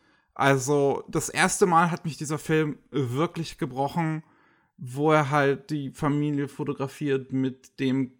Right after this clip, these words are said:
Kind, was ein Gehirntu-, was an Gehirntumor leidet. Weil au-, auch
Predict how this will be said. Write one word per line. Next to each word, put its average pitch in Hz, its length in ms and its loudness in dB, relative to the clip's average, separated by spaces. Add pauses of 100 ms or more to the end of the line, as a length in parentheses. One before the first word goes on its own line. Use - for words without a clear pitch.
(140)
Kind, 139 260 -2
was 127 160 -6
ein 143 100 -2
Gehirntu-, 131 440 -2
was 117 240 -8
an 123 140 -2
Gehirntumor 123 560 -2
leidet. 101 420 -4 (640)
Weil 127 320 0 (380)
au-, 139 180 -2
auch 165 220 0